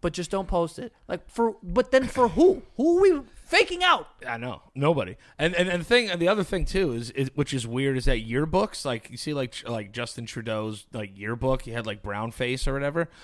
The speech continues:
Speaker 2: Wha-
Speaker 1: Yeah.
Speaker 2: Hey, yearbook editor, let's, maybe let's not put that in the book.
Speaker 1: What?
Speaker 2: Like, how racist were people back then? Like, "This is funny.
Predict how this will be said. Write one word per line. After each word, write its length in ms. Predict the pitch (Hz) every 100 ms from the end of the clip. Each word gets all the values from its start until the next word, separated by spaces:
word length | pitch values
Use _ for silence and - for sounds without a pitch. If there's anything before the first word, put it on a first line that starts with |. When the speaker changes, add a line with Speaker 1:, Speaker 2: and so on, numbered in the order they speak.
| - 143
Speaker 2:
Wha- 100 | 151
Speaker 1:
Yeah. 160 | 151
Speaker 2:
Hey, 120 | 220
yearbook 460 | 190 196 262 196 156
editor, 460 | 135 127 117 107 - -
let's, 200 | 139 208
maybe 260 | 180 190 294
let's 380 | 294 285 - 151
not 320 | 147 160 -
put 160 | 202 -
that 140 | 165
in 100 | 160
the 60 | 143
book. 440 | 120 160 - - - _ _ _ _ - - -
Speaker 1:
What? 300 | 165 156 -
Speaker 2:
Like, 100 | 147
how 200 | 240 -
racist 520 | 180 277 - 185 -
were 140 | 165 151
people 280 | 185 175
back 200 | 160 156
then? 160 | 185 170
Like, 180 | 156 156
"This 200 | 294 -
is 100 | 127
funny. 400 | - 113 117